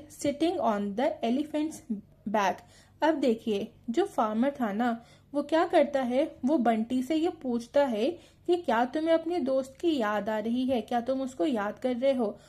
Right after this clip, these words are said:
और फिर वो ये बात कैसे पूछता है बच्चों? देखिए, जो फार्मर था ना,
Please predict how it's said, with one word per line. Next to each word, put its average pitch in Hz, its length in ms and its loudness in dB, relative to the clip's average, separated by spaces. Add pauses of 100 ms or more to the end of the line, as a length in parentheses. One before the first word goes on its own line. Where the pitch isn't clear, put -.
(200)
और 262 120 2
फिर 302 140 -2
वो 302 120 0
ये 311 120 2
बात 302 260 0
कैसे 302 220 0
पूछता 320 320 0
है 320 60 4
बच्चों? 320 500 0
देखिए, 226 460 0 (300)
जो 349 120 6
फार्मर 285 520 2
था 214 80 0
ना, 190 280 -2